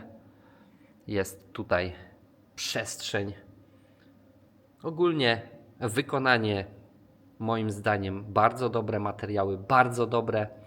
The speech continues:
Gumy, to wszystko wygląda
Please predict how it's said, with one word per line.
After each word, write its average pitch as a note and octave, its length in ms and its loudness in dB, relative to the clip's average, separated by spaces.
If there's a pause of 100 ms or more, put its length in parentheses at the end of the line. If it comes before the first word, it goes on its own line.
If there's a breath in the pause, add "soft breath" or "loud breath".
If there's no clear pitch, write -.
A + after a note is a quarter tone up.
(1500 loud breath)
Gumy, A#2+ 440 -2
to C#3 200 -4
wszystko A#2+ 520 -10
wygląda G#2+ 680 -4